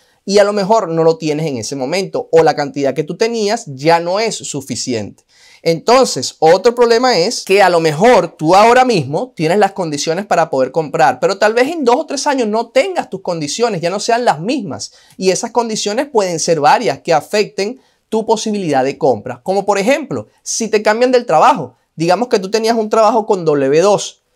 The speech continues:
y tú el año pas-, el año que viene decidiste entrar en diez noventa y nueve porque ese trabajo de diez noventa y nueve te va mejor. Resulta que si tú cambias de trabajo de W dos a diez noventa y nueve, ahora tienes que esperar dos años para poder comprar una casa. Ya no la puedes comprar después de haber cambiado de trabajo.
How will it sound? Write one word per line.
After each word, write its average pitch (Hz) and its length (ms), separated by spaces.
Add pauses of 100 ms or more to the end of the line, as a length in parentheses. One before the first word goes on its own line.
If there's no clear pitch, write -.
(180)
y 170 160
tú 226 200
el 247 80
año 226 220
pas-, 233 220
el 175 180
año 220 340
que 202 140
viene 233 320
decidiste 160 500
entrar 196 280
en 208 100
diez 196 120
noventa 214 340
y - 20
nueve 214 260
porque 202 240
ese 196 140
trabajo 170 380
de 175 60
diez 143 140
noventa 170 260
y 135 40
nueve 156 200
te 170 120
va 123 120
mejor. 175 420 (300)
Resulta 196 680
que 156 100
si 147 140
tú 165 120
cambias 208 280
de 208 80
trabajo 156 400
de 135 60
W 127 280
dos 165 140
a 208 80
diez 185 140
noventa 196 300
y 196 40
nueve, 156 340
ahora 165 220
tienes 208 180
que 214 100
esperar 170 360
dos 226 320
años 233 340
para 147 260
poder 139 220
comprar 160 320
una 156 180
casa. 180 400 (240)
Ya 151 200
no 156 60
la 175 140
puedes 185 200
comprar 165 320
después 202 320
de 147 40
haber 143 180
cambiado 139 460
de 131 80
trabajo. 127 520